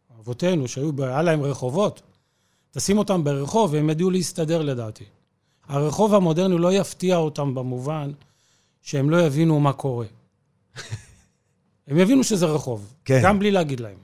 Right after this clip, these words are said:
Speaker 2: אבל מה עם האנושות שקדמה לרחוב? האנושות שלקתה וצ-,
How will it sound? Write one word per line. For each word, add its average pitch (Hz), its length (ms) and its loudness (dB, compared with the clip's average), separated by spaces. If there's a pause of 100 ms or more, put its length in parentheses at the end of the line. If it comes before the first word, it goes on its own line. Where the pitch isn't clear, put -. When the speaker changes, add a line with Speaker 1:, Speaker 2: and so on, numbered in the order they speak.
(480)
Speaker 2:
אבל 131 160 0
מה 143 140 0
עם 170 140 -2
האנושות 165 440 -2
שקדמה 113 500 -6
לרחוב? 85 560 -10 (120)
האנושות 101 580 -10 (100)
שלקתה 98 1200 -8
וצ-, 98 280 -12